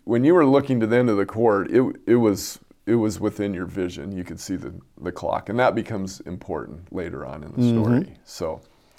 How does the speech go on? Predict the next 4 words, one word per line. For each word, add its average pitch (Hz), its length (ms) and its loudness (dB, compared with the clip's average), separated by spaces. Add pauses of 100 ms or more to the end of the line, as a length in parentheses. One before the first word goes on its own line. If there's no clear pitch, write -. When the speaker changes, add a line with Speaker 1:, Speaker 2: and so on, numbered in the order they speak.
(760)
Speaker 2:
Tell 101 200 0
us 127 140 0
more. 131 440 6 (420)
Speaker 1:
Yeah. - 320 4